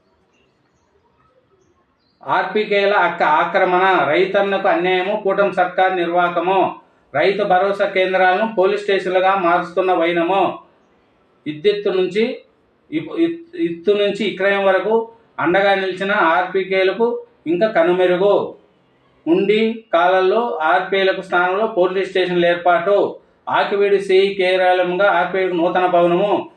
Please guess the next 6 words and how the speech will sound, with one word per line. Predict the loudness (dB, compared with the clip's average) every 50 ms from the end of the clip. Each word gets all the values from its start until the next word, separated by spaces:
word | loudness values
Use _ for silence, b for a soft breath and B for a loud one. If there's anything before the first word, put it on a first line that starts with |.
| _ _ _ _ -8 -8
డిప్యూటీ | -6 0 0 2 2 2
స్పీకర్ | 0 0 0 0 2 2 2 2
ఒత్తిడితో | 2 2 0 0 0 -2 0 0 2 0
ఇచ్చామంటున్న | 0 0 0 0 0 2 2 0 -2 -2 -2 -2
అధికార | -2 -2 -2 0 0 2 2
యంత్రాంగము. | 2 0 -2 -2 0 0 0 2 0 0 0 0 0 0 -2 -6